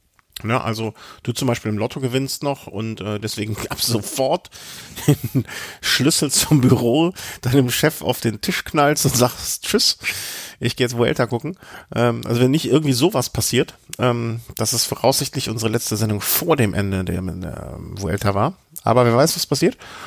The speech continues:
Und ansonsten würden wir dann einfach voraussichtlich in der kommenden Woche einfach mal alles zusammenfassen, nochmal drüber sprechen, was passiert ist. Vielleicht dann nochmal so einen Rückblick auf die Vuelta komplett machen. Ähm, vielleicht auch im Vergleich mit der, mit der Tour de France und dann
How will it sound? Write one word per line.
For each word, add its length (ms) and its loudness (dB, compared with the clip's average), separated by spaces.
Und 100 0
ansonsten 420 0
würden 180 -2
wir 60 0
dann 120 -2
einfach 280 -6
voraussichtlich 460 -4
in 60 -2
der 80 -2
kommenden 280 -6
Woche 280 -8
einfach 280 -2
mal 120 2
alles 240 0
zusammenfassen, 580 -2
nochmal 300 4
drüber 120 4
sprechen, 280 0
was 100 0
passiert 300 -2
ist. 180 -2
Vielleicht 280 4
dann 60 4
nochmal 160 6
so 80 2
einen 80 -2
Rückblick 320 0
auf 180 -2
die 260 0
Vuelta 300 0
komplett 380 0
machen. 360 0
Ähm, 460 -2
vielleicht 240 4
auch 60 4
im 40 4
Vergleich 300 2
mit 100 -2
der, 100 4
mit 360 -2
der 120 2
Tour 120 -6
de 80 -2
France 320 -2
und 80 -2
dann 140 -2